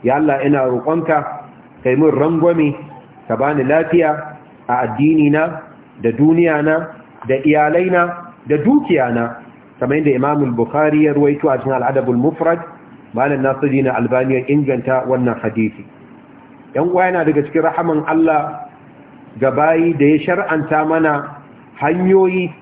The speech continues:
waɗanda za mu bi idan jarabawa ta samu, mu tunkuɗe wannan jarabawan kafin ta sauka, ko kuma idan ta sauka, mu bi hanyoyin da Allah Ta'ala zai ɗauke mana su.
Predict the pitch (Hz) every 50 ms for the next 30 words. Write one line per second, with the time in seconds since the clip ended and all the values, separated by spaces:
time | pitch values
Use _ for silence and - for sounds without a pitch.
0 | - - - - - - - 156 170 175 170 160 143 143 143 160 165 170 165 156
1 | 139 123 151 170 170 170 - - - 147 143 151 156 156 170 165 156 151 147 156
2 | 147 139 139 139 135 - 151 151 151 151 151 143 135 139 156 180 196 196 - -
3 | - - - - - - - - - 120 120 - - - 120 - 247 - - -
4 | 190 - 156 139 120 - - - 131 131 165 175 165 156 156 151 156 160 170 165
5 | 160 143 147 139 139 147 160 160 151 147 147 - - - - 151 139 131 - 160
6 | 160 160 156 139 - 127 120 117 120 156 160 160 160 160 156 - - - - -
7 | - - - - - - 196 202 208 202 208 196 202 214 180 160 160 170 180 -
8 | 190 196 196 196 - 180 156 147 - 156 151 147 - - - - - - - -
9 | 131 131 131 156 156 156 160 160 160 160 156 156 160 165 165 151 147 143 139 139
10 | 139 - - - - 151 156 151 143 135 131 139 117 127 143 143 147 143 131 147
11 | 147 143 147 135 127 - 131 127 127 127 131 131 117 104 92 -